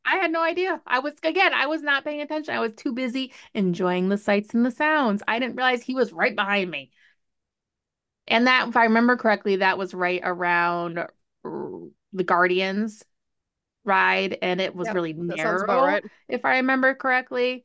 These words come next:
Speaker 1: So it wasn't like I could move tons of places, but yeah. I tried to stay out of the way of the camera. I don't care about being on camera. I just don't wanna be the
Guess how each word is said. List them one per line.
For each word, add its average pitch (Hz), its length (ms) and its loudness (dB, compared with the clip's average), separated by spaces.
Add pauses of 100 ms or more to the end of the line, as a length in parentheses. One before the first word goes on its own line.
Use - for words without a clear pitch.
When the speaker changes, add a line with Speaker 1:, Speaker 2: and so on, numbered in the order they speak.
(160)
Speaker 1:
So - 160 0
it 165 60 2
wasn't 196 240 0
like 175 140 -4
I 165 80 0
could 165 180 -10
move 160 360 -10
tons 156 240 -18
of 170 100 -16
places, 208 580 -10
but 131 260 -18 (140)
yeah. - 180 -18 (420)
I 208 100 4
tried 269 280 2
to 190 60 0
stay 185 180 0
out 175 140 4
of 170 40 0
the 170 80 -2
way 165 140 -2
of 165 80 -6
the 170 60 -4
camera. 165 440 -4
I 175 80 -2
don't 170 160 -4
care 165 100 -6
about 156 200 -4
being 147 160 -8
on 170 200 0
camera. 170 320 -2
I 160 120 -2
just 151 180 -10
don't 160 140 -12
wanna 147 160 -10
be 147 100 -10
the 143 120 -10